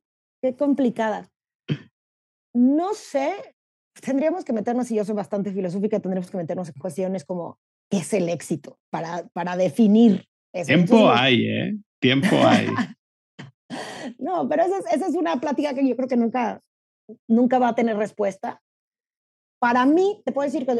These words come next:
Speaker 1: uno de los proyectos más satisfactorios fue un concurso que hacíamos de Beauty Bloggers Awards, porque me tocó conocer, bueno, ahí, por ejemplo, ahí es cuando conocí a Pato,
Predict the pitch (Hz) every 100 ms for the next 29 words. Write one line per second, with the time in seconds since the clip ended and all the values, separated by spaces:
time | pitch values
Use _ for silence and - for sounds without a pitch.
0 | 240 294 311 294 285 247 233 226 233 254
1 | 277 - 233 - 180 _ 262 226 208 -
2 | - _ _ _ - 247 247 285 - 247
3 | 247 247 262 269 240 247 233 - 285 240
4 | - 214 247 _ _ _ _ 202 196 -
5 | 269 233 220 214 262 196 196 196 185 220
6 | 233 226 220 196 226 208 202 - - _
7 | _ _ _ _ _ _ _ _ 247 233
8 | 262 240 247 262 262 285 277 247 254 247
9 | 247 247 262 - _ 240 214 180 214 240
10 | 202 214 214 226 - 208 196 202 202 214
11 | 196 - 269 262 - 240 254